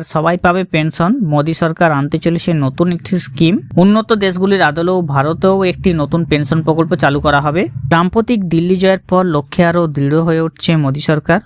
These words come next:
সূত্রের খবর, এবার সবার জন্য পেনশনের ব্যবস্থা করতে চলেছে কেন্দ্রীয় সরকার। উন্নত দেশগুলির আদলেও ভারতেও একটি নতুন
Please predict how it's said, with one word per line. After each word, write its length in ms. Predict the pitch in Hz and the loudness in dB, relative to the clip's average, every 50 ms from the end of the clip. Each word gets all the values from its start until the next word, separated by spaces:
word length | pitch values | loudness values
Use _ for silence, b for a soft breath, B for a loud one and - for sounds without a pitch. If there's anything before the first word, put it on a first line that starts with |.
| _ - - - | _ -12 -4 -2
সূত্রের 400 | - 160 170 - - 202 208 202 | 0 0 0 2 2 2 2 2
খবর, 380 | - - - 160 156 151 151 151 156 - - | 0 -2 -2 0 0 0 -2 -4 -4 -2 0
এবার 260 | 156 147 139 143 151 | 0 2 2 0 0
সবার 380 | 147 - 160 151 160 180 190 | 0 0 0 2 2 0 0
জন্য 260 | 185 - 202 202 202 208 208 | 0 0 0 0 2 0 0
পেনশনের 560 | 202 - 165 151 156 160 - 170 165 175 170 | -2 -2 -2 -2 -2 -2 -2 -2 0 0 0
ব্যবস্থা 420 | 170 147 135 131 143 151 - - 175 | 0 0 0 0 0 -2 -2 -2 -2
করতে 380 | 165 - - 165 165 170 - 175 | -2 0 0 0 0 0 0 -2
চলেছে 300 | 170 175 170 170 - - 170 160 151 139 139 - | 0 0 -2 -2 0 0 -2 0 -2 -4 -4 0
কেন্দ্রীয় 320 | 147 143 143 147 151 165 170 | 0 0 0 0 0 -2 -2
সরকার। 380 | - - 165 160 - 170 202 233 B B B B B B B B B B B | 0 -2 -2 0 0 0 0 0 B B B B B B B B B B B
উন্নত 360 | - 170 185 202 214 214 208 | 2 4 4 4 2 2 2
দেশগুলির 500 | 220 208 185 175 170 - 180 185 185 185 175 151 | 0 0 0 -2 -2 -2 -2 0 0 2 2 2
আদলেও 280 | 151 160 165 175 180 175 | 0 0 0 0 -2 -2
ভারতেও 400 | 160 139 139 139 151 151 - 185 180 | 0 0 0 0 0 0 0 -2 -2
একটি 140 | - - 185 | -2 -2 -2
নতুন 300 | 170 160 156 - 175 175 | 0 0 0 0 0 -2